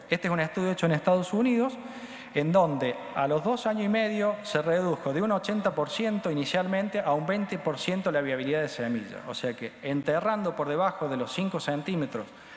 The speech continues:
o más, la viabilidad de la semilla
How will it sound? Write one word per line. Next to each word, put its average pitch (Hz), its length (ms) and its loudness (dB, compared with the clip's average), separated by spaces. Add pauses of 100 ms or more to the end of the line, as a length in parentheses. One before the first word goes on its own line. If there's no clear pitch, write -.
(180)
o 135 100 0
más, 214 360 2 (720)
la 143 440 2
viabilidad 151 440 2
de 196 60 4
la 175 80 0
semilla 185 640 0